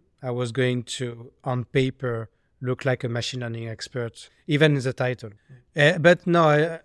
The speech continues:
I don't say, I don't say I have a, a, a strategy. I,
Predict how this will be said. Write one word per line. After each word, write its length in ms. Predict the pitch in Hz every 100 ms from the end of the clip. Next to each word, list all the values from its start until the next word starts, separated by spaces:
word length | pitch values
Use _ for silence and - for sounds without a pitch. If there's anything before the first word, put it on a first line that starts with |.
| _ -
I 120 | 151
don't 180 | 190 190
say, 380 | - 180 170 165
I 80 | 147
don't 140 | 165
say 240 | - 165 147
I 40 |
have 160 | 139 131
a, 280 | 131 127 -
a, 320 | 131 143 151
a 40 |
strategy. 600 | - - 143 143 143 160 -
I, 640 | 131 127 131 127 123 131